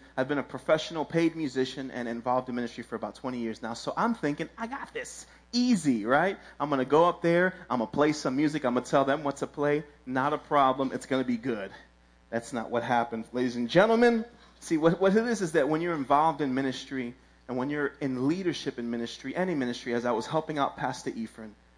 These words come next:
I realized that it was so much more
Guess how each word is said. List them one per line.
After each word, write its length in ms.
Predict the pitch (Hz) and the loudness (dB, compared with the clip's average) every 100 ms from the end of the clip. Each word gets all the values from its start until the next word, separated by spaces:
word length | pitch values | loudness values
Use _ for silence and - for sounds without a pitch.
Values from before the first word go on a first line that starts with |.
| _ _ | _ _
I 100 | 123 | -4
realized 580 | 117 147 147 131 123 - | -2 0 2 2 0 -4
that 120 | 117 - - - _ - | -8 -8 -16 -16 _ -8
it 80 | 131 | -6
was 140 | 131 | -6
so 320 | - - 190 | -6 -4 -2
much 300 | 202 180 - | -2 -4 -6
more 500 | 151 147 127 113 113 | -8 -4 -2 -2 -4